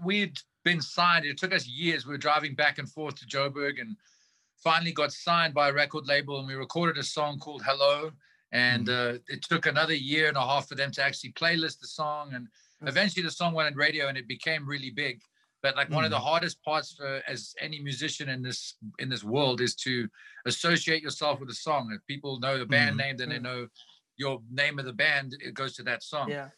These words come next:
Speaker 1: So we, we
Speaker 2: Mm.
Speaker 1: hadn't made that jump yet. So we performed on the Birds of Prey tour with Live. Uh,
Speaker 2: Okay.
Speaker 1: the label got us the gig and we opened up for Live and, uh, suddenly people went, "Oh, that's the song."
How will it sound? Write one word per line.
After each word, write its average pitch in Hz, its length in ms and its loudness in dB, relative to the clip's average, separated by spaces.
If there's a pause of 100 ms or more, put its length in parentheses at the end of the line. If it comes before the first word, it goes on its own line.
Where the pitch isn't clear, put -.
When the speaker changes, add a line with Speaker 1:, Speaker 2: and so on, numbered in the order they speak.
(160)
Speaker 1:
So - 220 -6
we, 160 240 0
we 147 100 2
Speaker 2:
Mm. 131 60 4
Speaker 1:
hadn't 175 220 2
made 151 200 -2
that 135 180 0
jump 170 280 -4
yet. 120 180 -10
So 131 160 -14
we 143 160 -6
performed 143 640 -4
on 131 120 -4
the 123 80 -2
Birds 139 320 2
of - 100 -16
Prey 156 240 2
tour 131 300 -8
with 113 140 -14
Live. 117 440 0 (540)
Uh, 127 200 2
Speaker 2:
Okay. 110 160 -8
Speaker 1:
the 123 60 -4
label 135 360 -4
got 135 180 -2
us 123 120 -6
the 127 140 -10
gig 131 340 -8 (600)
and 131 240 -2
we 127 400 -4
opened 156 280 -2
up 151 160 0
for 135 120 -10
Live 135 360 2 (220)
and, 123 380 -6
uh, 120 240 -6 (220)
suddenly 160 360 -2
people 156 320 -4
went, 131 220 2
"Oh, 170 200 -2 (440)
that's 147 280 -6
the 139 100 -14
song." 156 420 -8